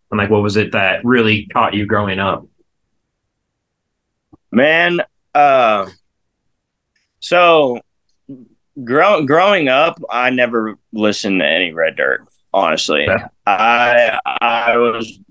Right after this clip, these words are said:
Speaker 2: born in Harlingen, Texas, which is South Texas, and then immediately after that, we moved to California. So I've li-, I lived in California for, like, six years when I was younger.
Speaker 1: Okay.
Speaker 2: And, uh, and then I moved to Odessa, West Texas, where I'm,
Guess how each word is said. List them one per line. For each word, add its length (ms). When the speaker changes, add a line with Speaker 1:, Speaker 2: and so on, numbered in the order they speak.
Speaker 2:
born 560
in 140
Harlingen, 600
Texas, 580
which 200
is 120
South 260
Texas, 520
and 100
then 220
immediately 440
after 280
that, 260
we 80
moved 160
to 40
California. 800
So 180
I've 120
li-, 100
I 100
lived 140
in 80
California 460
for, 100
like, 180
six 320
years 200
when 80
I 20
was 80
younger. 380
Speaker 1:
Okay. 200
Speaker 2:
And, 300
uh, 320
and 120
then 140
I 120
moved 260
to 140
Odessa, 880
West 300
Texas, 500
where 260
I'm, 380